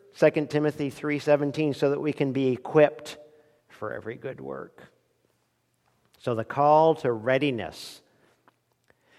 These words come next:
Notice fourthly, Titus, remind them of the familiar truth that they are to malign no one.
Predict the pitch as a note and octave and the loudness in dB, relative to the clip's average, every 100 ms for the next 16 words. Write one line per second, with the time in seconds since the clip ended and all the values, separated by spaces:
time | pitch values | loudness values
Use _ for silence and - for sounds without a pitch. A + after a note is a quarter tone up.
0 | - G#3 C4+ - - G#3+ B3+ - D#3+ G#2 | 8 10 10 6 4 6 6 4 0 0
1 | - - _ _ _ _ _ _ _ _ | -6 -20 _ _ _ _ _ _ _ _
2 | _ _ _ _ _ _ _ _ _ _ | _ _ _ _ _ _ _ _ _ _
3 | _ _ _ _ _ D3 D#3+ A#2 - - | _ _ _ _ _ 6 6 4 -4 -18
4 | - - _ D#3 F#3 G3+ B3+ C#4+ C4 C4 | -20 -20 _ 4 10 12 12 10 10 12
5 | B3 E3+ G3+ - G3 G3+ A3 A#3+ B3 - | 12 10 6 6 4 6 6 6 2 6
6 | A#3+ G#3 D#3+ D3+ - - - - - _ | 10 10 10 4 -2 -16 -20 -20 -20 _
7 | _ _ _ _ _ _ D3+ C#3+ F3 F3 | _ _ _ _ _ _ 0 6 8 8
8 | E3+ D3 D3 D3+ D#3 D#3 F3 F#3 G3 G3+ | 6 2 4 6 6 8 6 6 4 2
9 | G3+ E3 C#3+ D3+ D#3+ D#3 A#2 G#2 F2+ | 0 -4 0 2 2 2 0 -4 -10